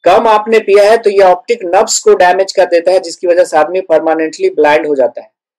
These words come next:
कम पिया है तो अंधा हो जाता है, ज्यादा पीने से मर जाता है। तो better है कि ज्यादा पी लो, अंधे रहकर क्या करोगे, है ना? तो इन सभी पहलुओं पे आपको गौर करना चाहिए। तो question number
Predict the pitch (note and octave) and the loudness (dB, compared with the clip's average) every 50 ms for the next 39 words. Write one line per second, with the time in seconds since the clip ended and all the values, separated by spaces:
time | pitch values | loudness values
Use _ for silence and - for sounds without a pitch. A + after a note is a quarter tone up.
0 | _ _ _ _ E3+ E3+ G3 G3 - G3 G3 F#3+ F#3+ F#3+ F#3+ F#3+ F#3 E3+ D#3+ D#3+ | _ _ _ _ 2 2 2 0 0 2 2 2 2 2 0 2 0 0 0 -2
1 | D#3 E3 F3+ F#3+ F#3 F3+ E3+ E3+ D3+ C#3+ - D3+ C#3+ D3 D3+ F3 - _ _ _ | -2 0 0 2 2 2 2 2 2 2 2 0 0 0 -2 -4 -4 _ _ _
2 | _ _ _ - A#2+ C3 D#3 - - - G3 G3 G3 F#3 F3+ F3+ F#3+ F#3 - F#3 | _ _ _ -16 -4 0 0 2 4 2 2 0 0 -4 -2 -2 -2 -2 -2 -4
3 | F3 D#3+ D#3 D#3+ E3 D#3+ D3 C3+ A#2+ - - A2+ A2+ - - C#3 - D3 D3 D3+ | -4 -2 0 0 2 2 2 0 0 0 -4 -10 -12 -12 -14 -6 -4 -4 -2 0
4 | F#3 F#3+ F#3+ G3 G3+ G3+ G3+ G3+ G3 G3 - C3 C#3 D3 C#3+ C#3+ E3+ F#3 F#3 F#3 | 0 2 2 2 0 0 0 -2 -4 -4 -6 -2 0 0 2 4 2 2 2 0
5 | F#3 F3 E3+ E3 F#3 G#3+ - _ _ _ _ _ _ _ _ _ _ _ _ _ | -4 -2 0 0 0 0 -2 _ _ _ _ _ _ _ _ _ _ _ _ _
6 | - C3+ D3+ D#3+ D#3 F3+ F#3+ F#3 F#3 F3+ E3 G3 F#3 E3+ E3+ E3+ E3 D#3 D3+ D3 | -4 -4 -4 0 0 2 2 4 2 2 2 0 -2 0 0 0 0 2 2 0
7 | C3+ B2 A#2+ A2 A2+ A#2+ - - _ _ _ _ _ _ _ _ _ _ _ _ | -2 -2 -2 -4 -6 -12 -16 -18 _ _ _ _ _ _ _ _ _ _ _ _
8 | - C#3 D3+ D3+ C#3 C4+ - _ _ _ _ _ _ _ _ - D#3+ E3+ F#3 - | -6 -4 -2 -2 -4 -6 -12 _ _ _ _ _ _ _ _ -6 -6 -6 -2 -2
9 | F#3+ F3+ G3+ A#3+ A3+ G#3+ G3 F#3 F3+ F3+ F#3+ G3 G3 G3 F#3+ E3+ E3 D#3+ - - | 0 0 0 -2 0 0 0 0 0 0 -2 -2 0 0 2 2 2 0 -2 -6
10 | F3 D#3 D3+ D#3 D#3+ D#3+ D#3 - D3+ C#3 C#3+ D3 D3 D3 - C#3 C3 C3+ C#3 C#3 | -6 -2 0 0 0 0 0 -2 -4 -2 -2 -4 -6 -8 -10 -12 -14 -14 -14 -16
11 | - - _ _ _ _ _ _ _ _ _ _ _ _ E3 D#3 D#3+ E3 E3+ E3+ | -18 -20 _ _ _ _ _ _ _ _ _ _ _ _ -6 0 2 0 0 0
12 | - - G#3 G#3 G#3 G3 F#3+ F#3 F3 E3+ F3+ G3 G#3+ | 0 0 -2 0 0 0 -2 0 2 2 2 2 0